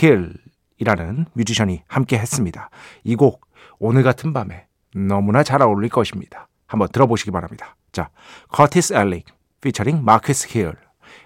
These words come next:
Endless Loves. 노래가 긴 게 죄는 아니야에서 함께 듣겠습니다. 네, 진짜 이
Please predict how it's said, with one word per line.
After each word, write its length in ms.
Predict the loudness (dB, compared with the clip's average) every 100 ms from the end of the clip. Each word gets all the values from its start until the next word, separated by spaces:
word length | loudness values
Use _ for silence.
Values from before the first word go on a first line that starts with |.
| -4
Endless 540 | 0 0 0 -4 -8 -6
Loves. 600 | -2 -2 -2 -14 -18 -18 _ -20 -20 _ _
노래가 280 | -2 0 0
긴 160 | -2 -4
게 220 | -4 -6 _
죄는 320 | 0 2 4
아니야에서 640 | 2 -2 -6 -8 -8 -8 -10
함께 560 | -4 -2 -2 0 0 0 _ _ _ _
듣겠습니다. 640 | 6 6 4 -2 -4 -18 _ _ _ _ _ _ _ _ -4
네, 460 | 0 4 4 2 -2 _ _ _ _ _ _ _
진짜 540 | -6 -6 -6 -6 -2
이 160 | -2